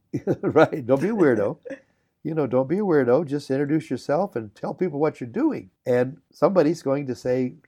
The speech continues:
Speaker 1: "Tell me more. I'm interested."
Speaker 2: Yeah, I mean, it could even look like something that, that you often do that s-, will make me uncomfortable on occasion is just talk to the person that's having dinner at the table next to us.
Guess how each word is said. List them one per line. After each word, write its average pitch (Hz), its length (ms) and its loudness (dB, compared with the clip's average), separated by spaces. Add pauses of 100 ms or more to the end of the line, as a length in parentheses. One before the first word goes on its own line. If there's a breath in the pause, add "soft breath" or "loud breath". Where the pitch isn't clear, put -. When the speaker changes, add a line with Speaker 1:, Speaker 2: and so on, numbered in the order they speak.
Speaker 1:
"Tell 180 180 -4
me 208 140 -6
more. 226 380 -6 (680)
I'm 139 360 0
interested." 165 580 -10 (480)
Speaker 2:
Yeah, 233 200 -14 (280)
I 208 60 -12
mean, 202 240 -12
it 196 100 -16
could 214 120 -12
even 226 280 -10
look 208 180 -10
like - 300 -10 (640)
something 214 440 -8
that, 190 260 -6 (180)
that 190 240 -12
you 226 260 -8
often 190 380 -6
do 180 200 -10
that 175 140 -10
s-, - 280 -18
will 202 300 -12
make 226 280 -10
me 220 140 -8
uncomfortable 185 600 -10
on 175 160 -6
occasion 214 640 -8 (460)
is 220 120 -8
just 214 160 -10
talk - 200 -6
to 262 100 -8
the 214 60 -8
person 208 560 -10 (120)
that's 196 160 -20
having 202 320 -6
dinner 214 220 -6
at 185 140 -8
the 190 60 -10
table 196 340 -6
next - 240 -10
to - 140 -12
us. - 180 -6